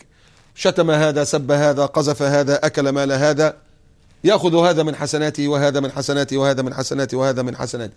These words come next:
فإن فنيت حسناته، ما عنديش حسنات خلاص. ها؟ أيوة، بس الراجل ده له حق. اللي انت سبيته وشتمته ولا قذفته ولا، ولا، ده الراجل ده له حق لسه.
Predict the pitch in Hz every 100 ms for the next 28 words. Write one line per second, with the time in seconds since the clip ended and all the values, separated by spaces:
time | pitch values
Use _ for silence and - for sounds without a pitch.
0 | - 101 98 - 117 113 104 101 101 107
1 | 110 104 101 101 - - _ - - -
2 | - - - - - 98 131 - - -
3 | - 104 123 131 - 120 123 - - -
4 | - - 160 156 - - - - - -
5 | - 170 170 151 - 151 180 156 156 170
6 | - 190 - - - _ _ _ _ _
7 | _ _ - _ - 127 151 147 139 127
8 | 123 156 139 135 - 104 139 131 131 147
9 | 151 127 143 143 131 147 139 - _ -
10 | - 156 180 156 180 - 202 - 180 208
11 | -